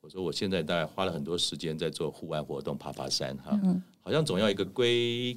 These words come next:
Speaker 1: 归着点，让你自己的生活有一个地方可以踩得到，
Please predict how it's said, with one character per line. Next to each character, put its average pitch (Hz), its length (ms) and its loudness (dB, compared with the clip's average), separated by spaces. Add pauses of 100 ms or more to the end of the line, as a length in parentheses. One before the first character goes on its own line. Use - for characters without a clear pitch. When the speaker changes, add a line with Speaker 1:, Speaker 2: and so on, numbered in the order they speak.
Speaker 1:
归 160 200 4
着 101 240 6
点， 92 380 2
让 107 240 6
你 78 100 2
自 104 140 -2
己 92 60 0
的 82 100 2
生 110 220 2
活 101 100 2
有 82 60 2
一 78 40 2
个 98 100 0
地 120 220 0
方 107 220 2
可 101 160 -2
以 - 20 2
踩 85 220 -2
得 71 100 -2
到， 71 300 -2